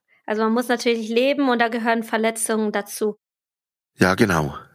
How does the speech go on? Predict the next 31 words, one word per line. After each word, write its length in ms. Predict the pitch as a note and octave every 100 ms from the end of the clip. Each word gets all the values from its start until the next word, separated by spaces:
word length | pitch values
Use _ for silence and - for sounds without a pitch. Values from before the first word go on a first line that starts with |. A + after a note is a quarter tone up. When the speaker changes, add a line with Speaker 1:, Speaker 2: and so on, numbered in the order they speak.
| _ _ _ _ _ _ _ _
Speaker 1:
Zum 220 | - C4+
Schluss 280 | A#3+ F#4 F#4
würde 120 | D4+
ich 180 | C4+ -
trotzdem 300 | C4+ C#4 C4
noch 120 | A3+
mal 240 | A3+ A3+ A3+
gern 300 | A3+ A3 A3
eine 220 | A3+ A3+
allerletzte 560 | B3 C4 A3 - - A3+
Frage 340 | - G#3+ G#3+
stellen 500 | G#3+ - A3 C4 C#4
und 360 | - A#3+ A3+ A3+
die, 300 | A#3 A#3 A3+
glaube 220 | A#3+ B3
ich, 100 | B3
auch 160 | A#3
ziemlich 340 | - C4 B3+ A#3+
schwer 340 | - A3 G3+
ist. 220 | G3 G3
Und 200 | - A#3+
zwar, 440 | - - G3+ F#3 F3+
wie 220 | C4+ E4
würdest 360 | C#4+ D4 D4 -
du 40 |
deine 360 | A3+ A#3 A3+ -
Arbeit 400 | G3+ C4 C#4+ C#4
einem 300 | A#3 A#3 A3
Kind 260 | - C4 B3+
erklären? 480 | G3+ - G3 F#3+ F#3 _ _ _ _ _ _ _ _
Speaker 2:
<laughs> 400 | - - C3+ A2+